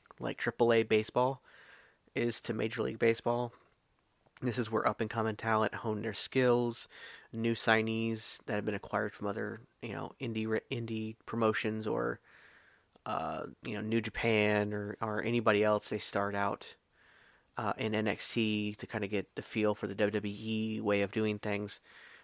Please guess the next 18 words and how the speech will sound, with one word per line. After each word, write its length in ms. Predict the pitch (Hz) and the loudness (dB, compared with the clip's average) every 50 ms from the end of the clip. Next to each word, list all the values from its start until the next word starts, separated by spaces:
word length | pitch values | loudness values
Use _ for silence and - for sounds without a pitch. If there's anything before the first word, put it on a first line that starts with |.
| _ _ - | _ _ -2
and 240 | 135 123 123 123 | 0 2 4 4
then 120 | 123 120 120 | 4 4 4
they 120 | 123 123 | 4 4
move 260 | 117 110 107 107 101 | 4 4 2 2 0
forward 300 | - - - 110 104 101 | -2 -2 -2 0 0 0
from 260 | - - - - 98 - | -2 -6 -10 -8 -4 0
there 480 | 127 165 180 147 117 110 110 113 - _ _ _ _ _ _ _ - | 2 6 8 8 8 8 6 4 2 _ _ _ _ _ _ _ 0
up 160 | 127 - - | 0 0 0
to 140 | - - 127 113 | 2 2 2 2
the 340 | 117 - 120 117 117 110 - | 2 2 2 2 4 2 0
quote-unquote 560 | - - 127 117 117 110 - 120 113 98 - | -2 -2 -2 -2 -2 -4 -4 -4 -4 -4 0
big 220 | - 180 190 - | 2 2 4 4
leagues 480 | 139 131 117 120 120 123 127 - - - _ _ _ _ _ _ _ _ _ _ _ _ _ _ _ _ _ _ - - - - | 2 0 0 2 0 -2 -4 -8 -14 -20 _ _ _ _ _ _ _ _ _ _ _ _ _ _ _ _ _ _ -20 -18 -4 0
of 320 | - 120 117 117 110 104 | 2 4 6 4 4 4
Raw 320 | 104 104 101 98 98 98 90 - | 4 6 6 8 8 6 4 4
or 180 | 107 98 98 | 2 0 0
SmackDown. 720 | 98 - - - 117 120 120 120 - - - - - - - - - - - - - - - - - - - - _ - | -2 -4 -4 2 4 4 4 4 2 -2 -8 -8 -8 -10 -12 -16 -20 -20 -20 -20 -20 -20 -20 -20 -20 -20 -20 -14 _ 4
Um, 500 | 127 113 110 107 110 107 107 107 - | 6 6 8 6 6 4 2 0 -4